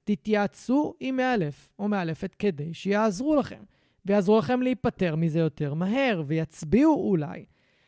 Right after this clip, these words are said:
על איפה אתם מתנהלים לא נכון עם הגור, כדי להפחית את הנשיכות האלה. כי שוב, לנשכנות מוגברת ומוגזמת יש סיבה.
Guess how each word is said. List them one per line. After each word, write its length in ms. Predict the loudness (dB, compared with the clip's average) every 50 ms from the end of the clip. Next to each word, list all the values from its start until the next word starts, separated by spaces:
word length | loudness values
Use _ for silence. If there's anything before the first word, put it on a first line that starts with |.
| _ _ _ _ _ _ _ _ _
על 160 | 2 2 4 2 2 0
איפה 240 | -2 0 4 4 4
אתם 180 | 4 4 2 0
מתנהלים 580 | 0 -2 -4 -4 -2 0 0 0 0 -2 -4 -8 -8 -6
לא 300 | -2 0 0 0 0 0
נכון 340 | -2 -4 -4 -4 -4 -4 -4
עם 100 | -4 -4
הגור, 400 | -4 -2 0 0 0 0 -2 -6 -14 _ _ _ _ _
כדי 200 | -4 -2 0 0
להפחית 420 | 2 0 0 -2 -4 -6 -6 -6 -6
את 120 | -8 -6
הנשיכות 500 | -6 -6 -6 -8 -10 -8 -8 -8 -8 -10
האלה. 200 | -12 -14 -14 -12
כי 160 | -8 -8 -8
שוב, 360 | -4 0 0 2 2 0 -2 -8 -18 _ _ _ -6
לנשכנות 540 | -2 -2 -2 0 0 4 4 4 4 4 2
מוגברת 540 | -2 -4 -2 0 0 0 0 2 0 -2 -2
ומוגזמת 680 | -2 -2 -2 -2 -4 -4 -4 -4 -2 -4 -6 -8 -10 _ _ _ _ _ _ _ _
יש 400 | -2 0 2 0 0 -2 -8 -14 -20 _ _ _ _
סיבה. 380 | -16 -10 -8 -4 0 0 2